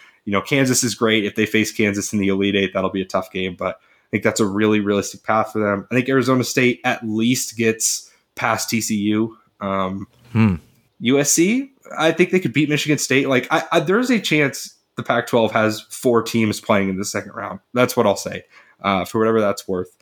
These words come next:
Speaker 1: Arizona is the, <laughs> maybe the one I'm least confident in, in the second round, but, um, there, there is a real path for the Pac-twelve to make a little more noise than some expected, considering we barely squeaked in four teams.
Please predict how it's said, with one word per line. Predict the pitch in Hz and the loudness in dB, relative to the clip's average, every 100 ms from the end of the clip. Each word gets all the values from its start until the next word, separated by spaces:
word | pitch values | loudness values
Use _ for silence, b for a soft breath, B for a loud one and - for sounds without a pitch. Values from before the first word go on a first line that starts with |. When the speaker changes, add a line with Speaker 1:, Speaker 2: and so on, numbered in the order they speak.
| b b - | b b -2
Speaker 1:
Arizona | 117 113 131 147 160 151 | 0 2 2 4 4 4
is | 127 120 113 | 2 0 2
the, | - 135 | 0 2
<laughs> | |
maybe | 135 139 | 2 2
the | 135 123 | 2 2
one | 131 135 | 2 4
I'm | 127 113 | 2 0
least | 113 127 135 | 2 0 2
confident | 139 131 127 127 | 0 0 2 0
in, | 123 123 - | 2 -2 -2
in | 104 120 | -2 0
the | 139 | 0
second | - 139 156 | -4 -6 -4
round, | 160 165 175 151 - | 0 0 0 -4 0
but, | 117 104 - b b b b 110 | 2 2 -2 b b b b 0
um, | 107 104 98 95 - _ _ | 2 4 2 -2 -6 _ _
there, | 127 135 139 147 | -4 0 2 2
there | 120 135 | 2 2
is | 147 147 | 2 2
a | 123 | 2
real | 117 113 | 2 2
path | 110 104 - | 2 2 0
for | |
the | 101 | -4
Pac-twelve | 113 101 - 104 95 | -4 -8 -2 -2 -2
to | - 98 - B B B | -2 -4 -6 B B B
make | 143 151 | -2 0
a | |
little | 147 160 160 | 0 2 2
more | 147 127 | 2 2
noise | 120 120 107 | 4 2 2
than | 113 | -2
some | - 113 | 0 -2
expected, | 104 - 107 101 104 95 | -2 0 0 0 -2 -2
considering | 104 - 104 101 95 95 - _ _ _ - | -4 0 0 2 0 -2 -8 _ _ _ -2
we | 117 98 - | 0 0 0
barely | 104 107 101 | 4 4 2
squeaked | - - 104 - | 0 0 0 0
in | 95 92 | -4 -4
four | 87 95 | -8 -10
teams. | - 82 98 - | -10 -16 -18 -18